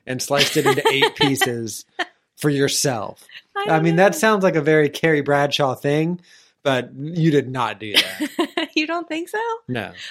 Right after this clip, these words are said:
Speaker 2: I don't know. I just really remember eating an eighth of a s-, cake.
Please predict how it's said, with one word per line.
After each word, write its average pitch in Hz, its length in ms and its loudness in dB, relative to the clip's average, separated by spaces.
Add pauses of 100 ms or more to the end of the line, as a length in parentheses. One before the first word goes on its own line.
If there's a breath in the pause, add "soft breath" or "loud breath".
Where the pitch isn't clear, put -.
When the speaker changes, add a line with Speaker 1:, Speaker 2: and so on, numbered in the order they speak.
Speaker 2:
I 262 120 0
don't 320 120 -6
know. 330 140 2
I 269 100 0
just 277 240 -6
really 226 260 -4
remember 214 540 -4
eating 190 480 -6 (480)
an 226 140 -4
eighth 208 280 -4
of 196 120 -8
a - 20 -6
s-, 170 160 -12 (240)
cake. - 420 -8